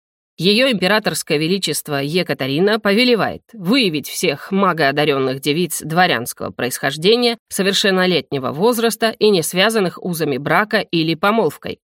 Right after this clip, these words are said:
Он отвлёкся от чтения и хмуро посмотрел на меня. «Продемонстрируйте, пожалуйста, вашу именную родовую печать, руки на наличие обручальных меток и магию, если таковая имеется.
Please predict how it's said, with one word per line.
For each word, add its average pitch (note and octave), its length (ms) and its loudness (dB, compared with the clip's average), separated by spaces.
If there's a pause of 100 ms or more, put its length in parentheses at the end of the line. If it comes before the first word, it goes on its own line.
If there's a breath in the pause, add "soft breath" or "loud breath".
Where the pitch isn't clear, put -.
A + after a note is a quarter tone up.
(380)
Он C4 160 2
отвлёкся B3 520 0
от F3+ 320 -4
чтения B3 540 -2
и - 120 -2
хмуро A#3+ 340 0
посмотрел E3+ 500 -2
на E3+ 60 0
меня. E3 300 -2 (340)
«Продемонстрируйте, F3 960 0
пожалуйста, F3 640 0
вашу F3 400 0
именную F#3 640 2
родовую F3 400 0
печать, F#3 500 -4 (200)
руки G3+ 400 2
на F#3+ 100 4
наличие F#3 460 2
обручальных F3 560 -2
меток D#3+ 420 0
и C4+ 120 2
магию, C#3 460 0
если D3+ 400 -2
таковая D3 480 0
имеется. C#3+ 640 -2